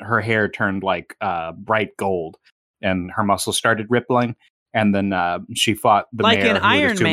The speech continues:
Speaker 2: Man,
Speaker 1: final
Speaker 2: where
Speaker 1: form.
Speaker 2: she
Speaker 1: I
Speaker 2: was
Speaker 1: was
Speaker 2: so angry that she st-
Speaker 1: <laughs>
Speaker 2: just like
Speaker 1: Ki-,
Speaker 2: you.
Speaker 1: similar,
Speaker 2: You guys are
Speaker 1: similar to
Speaker 2: taking
Speaker 1: that. I was going for the planet Namek battle at
Speaker 2: No,
Speaker 1: the,
Speaker 2: no,
Speaker 1: uh,
Speaker 2: no. You
Speaker 1: end
Speaker 2: guys
Speaker 1: of,
Speaker 2: are taking
Speaker 1: uh,
Speaker 2: the substance from Iron
Speaker 1: no.
Speaker 2: Man three, and you're gonna blow each other up, and somehow
Speaker 1: With hot hands,
Speaker 2: they're,
Speaker 1: yeah.
Speaker 2: yeah, your hands are,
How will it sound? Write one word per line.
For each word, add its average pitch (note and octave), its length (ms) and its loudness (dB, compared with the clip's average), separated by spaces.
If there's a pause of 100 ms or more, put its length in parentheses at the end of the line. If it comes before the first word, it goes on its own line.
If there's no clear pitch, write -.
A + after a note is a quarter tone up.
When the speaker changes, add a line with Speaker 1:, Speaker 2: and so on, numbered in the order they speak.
Speaker 2:
Man, C3+ 120 -4
Speaker 1:
final G2 260 0
Speaker 2:
where - 200 0
Speaker 1:
form. F#2+ 120 0
Speaker 2:
she G2+ 160 -2
Speaker 1:
I A#2 80 4
Speaker 2:
was B2+ 80 2
Speaker 1:
was B2 100 4
Speaker 2:
so A#3 160 2
angry G3 800 -2
that F3 420 0 (100)
she - 220 -4
st- - 220 0
Speaker 1:
<laughs> - 1900 -6
Speaker 2:
just C4+ 240 0
like C#4 220 4
Speaker 1:
Ki-, D4 60 2
Speaker 2:
you. C4+ 60 4
Speaker 1:
similar, D4+ 520 8
Speaker 2:
You B3 160 0
guys C4+ 260 4
are B3+ 60 2
Speaker 1:
similar B3 280 8
to B3+ 140 6
Speaker 2:
taking B3 300 4
Speaker 1:
that. F3 100 -10 (180)
I F3+ 100 4
was G3 100 4
going A3 240 4
for G#3+ 80 0
the E3+ 80 0
planet F#3 400 0
Namek C#3+ 400 0
battle F#3 340 0
at F3+ 60 -2
Speaker 2:
No, A#3 280 2
Speaker 1:
the, A3 60 2
Speaker 2:
no, A3 60 2
Speaker 1:
uh, G#3+ 80 0
Speaker 2:
no. F#3+ 100 0
You F#3 100 0
Speaker 1:
end - 100 2
Speaker 2:
guys A#3+ 140 4
Speaker 1:
of, B2+ 60 -2
Speaker 2:
are A#3 80 -2
taking A3 380 2
Speaker 1:
uh, - 20 0
Speaker 2:
the G#3+ 180 0
substance A3 640 -2
from G3 160 -6
Iron F#3+ 240 0
Speaker 1:
no. G3 60 -6
Speaker 2:
Man G3 260 -4
three, G#3 300 0
and D#3+ 80 -2
you're E3 120 -8
gonna F3 180 -6
blow F#3 340 -2
each F#3 160 -4
other F#3+ 260 -2
up, F#3+ 320 0
and D3 420 -8
somehow E3+ 500 -2
Speaker 1:
With A2+ 160 -2
hot C3+ 180 4
hands, G2+ 380 -4
Speaker 2:
they're, - 200 2
Speaker 1:
yeah. G#3+ 220 4
Speaker 2:
yeah, - 20 4
your F3+ 180 0
hands G3+ 300 -4
are, E3 80 -12